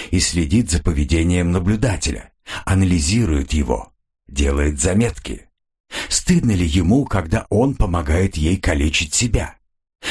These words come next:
Или же он заинтересован в происходящем? Существует ли определение глубинного удовольствия причинять боль? На каждом представлении ее тело несет на себе груз и стигматы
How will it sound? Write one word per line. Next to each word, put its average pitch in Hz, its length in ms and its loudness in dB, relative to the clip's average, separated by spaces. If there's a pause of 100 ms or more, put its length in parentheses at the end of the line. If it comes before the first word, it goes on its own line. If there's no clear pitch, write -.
(140)
Или 80 220 2
же 78 200 0
он 90 240 0
заинтересован 85 840 0
в - 100 -8
происходящем? - 920 -2 (800)
Существует 139 800 2
ли 107 80 4
определение 110 760 2
глубинного 117 880 2
удовольствия 87 960 -2 (280)
причинять 78 640 0
боль? 85 360 0 (800)
На 76 160 2
каждом 80 420 0
представлении 123 960 2 (120)
ее 104 400 2
тело 123 300 0
несет 113 500 2
на 110 80 4
себе 95 320 0
груз 107 520 2
и - 80 0
стигматы 101 840 0